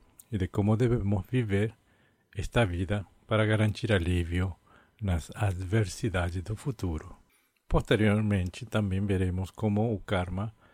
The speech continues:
adquiriu uma presença destacada no desenvolvimento da ideia do samsara, o ciclo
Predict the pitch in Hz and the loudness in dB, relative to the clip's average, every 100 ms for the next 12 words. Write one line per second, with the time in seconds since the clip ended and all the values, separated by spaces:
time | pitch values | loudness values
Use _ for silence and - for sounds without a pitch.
0 | _ _ _ _ _ _ _ 139 - - | _ _ _ _ _ _ _ -2 -2 -2
1 | 113 104 113 - 131 113 104 101 117 - | 0 2 0 -2 -2 0 0 0 -4 -2
2 | 113 98 104 92 101 135 - 101 - 120 | -2 -2 -2 -4 0 -2 -2 -6 -6 -4
3 | 131 92 85 _ _ _ - - _ _ | -4 -4 -8 _ _ _ -20 -20 _ _
4 | 110 95 92 87 98 95 87 90 92 92 | -2 0 0 0 -2 -2 0 0 0 0
5 | - 95 90 90 127 110 101 104 87 82 | 0 0 2 -2 -6 -4 2 2 2 0
6 | 98 95 104 - - 117 107 - 95 82 | 0 2 0 -2 -2 0 0 -4 -4 -2
7 | 85 87 110 90 - - 101 - 98 90 | -4 -6 -6 -6 -6 -4 -4 0 -2 -2